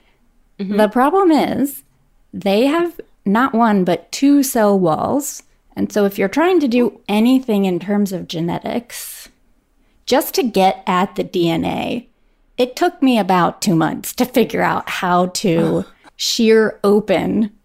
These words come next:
Speaker 2: their cell walls and get at their D N A. And I was just so frustrated sitting in the lab looking at the
Speaker 1: Mm-hmm.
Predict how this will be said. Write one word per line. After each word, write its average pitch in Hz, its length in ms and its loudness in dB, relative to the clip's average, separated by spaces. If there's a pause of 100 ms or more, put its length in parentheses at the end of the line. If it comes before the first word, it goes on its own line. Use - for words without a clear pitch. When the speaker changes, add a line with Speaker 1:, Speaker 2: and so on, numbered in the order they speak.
(720)
Speaker 2:
their 180 260 2
cell 170 380 -2
walls 170 400 -4
and 180 220 -6
get - 200 -4
at 180 200 -6
their 170 120 -4
D 165 200 -6
N 165 120 -2
A. 170 40 -2
And 170 320 -4
I 170 100 -2
was - 260 -6
just - 440 -8 (240)
so 226 480 0
frustrated 185 840 -2
sitting 214 340 0
in 220 120 2
the 214 80 0
lab 175 540 -2 (260)
looking 214 420 0
at 214 180 -2
the 185 360 2
Speaker 1:
Mm-hmm. 240 400 0